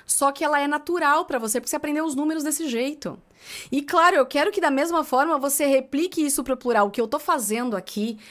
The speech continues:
é uma analogia pra você puxar isso que você já sabe e agora levar lá pro plural.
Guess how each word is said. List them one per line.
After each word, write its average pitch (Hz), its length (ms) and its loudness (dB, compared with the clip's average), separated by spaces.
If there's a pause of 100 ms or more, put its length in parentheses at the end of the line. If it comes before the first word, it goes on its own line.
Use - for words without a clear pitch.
(160)
é 202 80 -2
uma 214 280 -2
analogia 247 1080 -2
pra 220 140 -6
você 233 400 -2 (280)
puxar 339 600 2
isso 320 280 0
que 277 100 -6
você 233 260 -2
já 202 140 -4
sabe 214 460 0
e 208 40 0
agora 208 260 0
levar 202 320 -2
lá 214 120 -2
pro 214 120 -12
plural. 233 460 -4